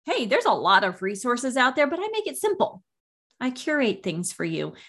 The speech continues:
and I'm helping you use a blueprint, a proven blueprint to build your business so that you don't have to worry about all of the other stuff that's out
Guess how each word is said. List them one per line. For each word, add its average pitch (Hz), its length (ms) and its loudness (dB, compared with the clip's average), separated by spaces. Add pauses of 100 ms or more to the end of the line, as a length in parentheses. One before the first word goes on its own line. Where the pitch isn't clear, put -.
(120)
and 226 120 6
I'm 277 180 6
helping 269 480 4
you 185 220 4
use 190 260 0
a 175 60 -4
blueprint, 349 460 0 (140)
a 208 100 0
proven 320 580 2
blueprint 226 640 2 (400)
to 285 60 -10
build 269 180 2
your 269 80 -2
business - 480 2 (100)
so - 160 -4
that 294 120 0
you 294 120 2
don't 320 220 4
have 320 120 -2
to 277 100 2
worry 277 260 2
about 302 320 4
all 294 200 6
of 285 120 -6
the 247 100 0
other 226 180 -4
stuff 165 300 -2
that's 190 160 -6
out 320 180 -4